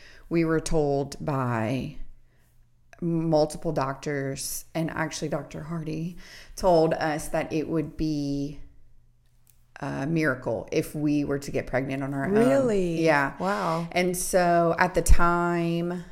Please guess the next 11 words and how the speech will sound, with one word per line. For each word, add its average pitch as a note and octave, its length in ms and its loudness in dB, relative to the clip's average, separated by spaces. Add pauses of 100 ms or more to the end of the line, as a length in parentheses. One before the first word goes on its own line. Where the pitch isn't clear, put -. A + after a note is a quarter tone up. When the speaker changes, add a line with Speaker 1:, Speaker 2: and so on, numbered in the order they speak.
(400)
Speaker 1:
I F3 120 0
didn't E3+ 220 0
know E3 140 2
anybody D#3+ 400 2
else D3 240 0
who E3 100 0
was D3 100 -4
struggling E3+ 680 -2
with E3+ 180 -6
any E3 220 -4
infertility, F3 880 -6